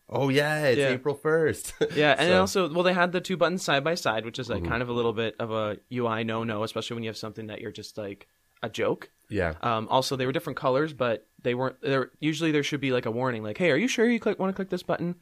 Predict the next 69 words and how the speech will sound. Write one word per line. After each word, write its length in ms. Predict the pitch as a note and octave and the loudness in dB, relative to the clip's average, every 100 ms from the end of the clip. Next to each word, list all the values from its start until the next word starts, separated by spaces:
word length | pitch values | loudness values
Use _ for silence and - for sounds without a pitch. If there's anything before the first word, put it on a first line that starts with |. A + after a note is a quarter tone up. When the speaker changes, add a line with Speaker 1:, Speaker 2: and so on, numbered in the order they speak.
| - | -6
Speaker 1:
Mm-hmm. 160 | G2+ F#2+ | -2 -2
Speaker 2:
Like, 180 | F2 | 0
that 200 | C3 B2+ | 4 4
is 100 | A#2 | 4
a 40 | A2 | -8
huge 380 | G#2 A2+ G2+ - | -10 -10 -10 -10
deal. 340 | G2+ F#2 F2+ - | -8 -10 -12 -8
Speaker 1:
And 120 | F#2+ | -2
there's 160 | F2+ E2+ | -2 -2
Speaker 2:
Um, 40 | |
Speaker 1:
the 60 | F2+ | -2
mic 300 | D#2+ D2+ - | -2 -4 -4
on 160 | D#2+ D#2 | -4 -2
it 200 | D#2 D#2 | -2 -2
and 160 | D#2 D2+ | -4 -6
the, 240 | D2 D2+ | -6 -6
Speaker 2:
Yeah. 240 | B2 A#2+ G#2 | -4 -2 0
Speaker 1:
yeah. 240 | D#2 D2+ - - | -2 -4 -6 -8
Speaker 2:
So 180 | - C#3 | 2 4
Speaker 1:
Oh, 40 | |
yeah, 220 | B2 A#2 | 8 8
yeah. 220 | G2+ F#2+ E2 - | 8 6 2 -2
I 80 | |
see 160 | G2 B2 | -2 0
what 80 | G#2+ | -2
you're 80 | E2+ | 0
saying. 300 | F2+ E2 D#2+ | 0 -2 -4
Speaker 2:
so, 100 | - | -6
Speaker 1:
Like, 60 | A2+ | -2
Speaker 2:
like, 40 | E2+ | 0
Speaker 1:
have 100 | E2 | -2
an 80 | |
alert. 340 | E2 D2+ D#2 - - | -4 -4 -6 -6 -10
Speaker 2:
a 80 | A#2 | -2
very 280 | D3 E3+ | 0 0
small, 340 | E3+ D3 C#3+ C#3+ | -2 -2 0 0
this 160 | C#3 | -2
is 80 | C#3 | -2
like 140 | C#3+ C3+ | 0 0
a, 320 | A#2 G#2+ G#2 | 0 -2 -6
this 140 | B2+ | -8
is 120 | B2 A#2 | -8 -4
a, 260 | A2 G#2+ | -4 -4
Speaker 1:
Mm-hmm. 420 | E2+ A#2 G#2+ - | -4 -2 -2 -4
Speaker 2:
a, 20 | G#2+ G2+ | -6 -6
a 20 | |
U 260 | G#2 C3 C3 | -4 0 2
X 220 | C3 - | 2 -2
learning 360 | A#2 B2 A#2+ A2+ | -4 -2 -4 -4
moment 380 | A2+ A2 G2 | -4 -4 -8
for, 440 | - A#2 G#2+ G#2 - - | -6 -4 -4 -6 -10 -4
for 180 | D3+ | 0
everyone 340 | C3 C3 C#3 B2 | 2 2 0 0
out 220 | A#2 - | 0 2
Speaker 1:
<laughs> 0 | |
Speaker 2:
there 180 | B2+ B2 | 2 0
who's, 220 | C3+ B2 | -2 -4
like, 300 | A#2+ A2+ - | -4 -6 -10
designing 400 | A2+ A#2+ A2 A2+ | -10 -8 -8 -8
stuff 300 | - G#2+ - | -6 -6 -6
and, 100 | G#2+ | -10
like, 180 | G#2 G#2 | -8 -4
"Yeah, 120 | G#3 | -4
if 80 | G3+ | -4
they 100 | F#3 | -4
click 180 | D#3 D3 | -4 -4
this, 160 | C#3+ | -2
Speaker 1:
I 60 | |
Speaker 2:
it, 60 | F#3+ | 0